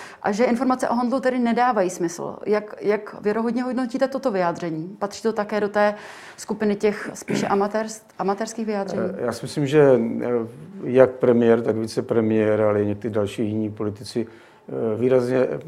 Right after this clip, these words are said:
Speaker 2: improvizovali v tomto období. Nebyli připraveni a i kdyby hrozilo nebezpečí, že se média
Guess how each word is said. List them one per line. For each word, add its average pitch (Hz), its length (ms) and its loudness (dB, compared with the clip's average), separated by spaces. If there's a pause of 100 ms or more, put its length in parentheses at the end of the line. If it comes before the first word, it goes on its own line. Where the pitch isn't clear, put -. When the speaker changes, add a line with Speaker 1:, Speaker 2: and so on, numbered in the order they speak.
(160)
Speaker 2:
improvizovali 110 760 2
v 98 60 -12
tomto 104 280 -6
období. 101 540 -6
Nebyli 113 260 -4
připraveni 107 680 0 (280)
a 117 80 -2
i 131 120 -4
kdyby 135 280 2
hrozilo 120 420 2
nebezpečí, 117 520 -2
že 104 160 -2
se 104 160 -8
média 107 480 2